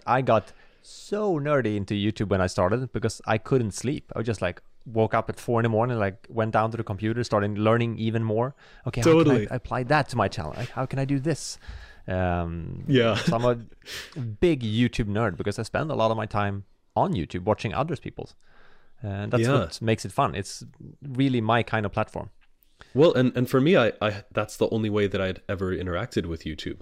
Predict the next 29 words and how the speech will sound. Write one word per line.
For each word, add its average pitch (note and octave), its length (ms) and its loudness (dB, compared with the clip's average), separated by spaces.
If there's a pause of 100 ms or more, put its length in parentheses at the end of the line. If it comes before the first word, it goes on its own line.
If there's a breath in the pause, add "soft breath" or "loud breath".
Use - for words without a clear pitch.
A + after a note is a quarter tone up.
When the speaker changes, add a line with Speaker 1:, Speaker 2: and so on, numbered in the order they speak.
Speaker 2:
I F2+ 80 -2
saw G2 240 0
it E2+ 100 0
as F2 160 -4
a E2+ 80 -2
source - 280 -4
of D#2 120 -10
knowledge. F2+ 380 -4 (300 loud breath)
Everything B2 400 4
that G#2+ 80 4
I G#2 60 4
was G2 160 2
Speaker 1:
Mm-hmm. G#2 80 2
Speaker 2:
learning A2 300 4
from, F#2 440 -2 (160)
uh, E2+ 220 -4
color C3 500 4
was F#2 200 0
on E2+ 140 -2
YouTube. E2 440 -4 (360 loud breath)
And F#2+ 400 0
initially A#2 420 4
Speaker 1:
Okay. G2 100 2
Speaker 2:
that G2+ 140 0
began G#2 500 2
with G2 360 0 (460 soft breath)
big, A#2 440 0 (260)
you G#2 140 -2
know, F2+ 320 -2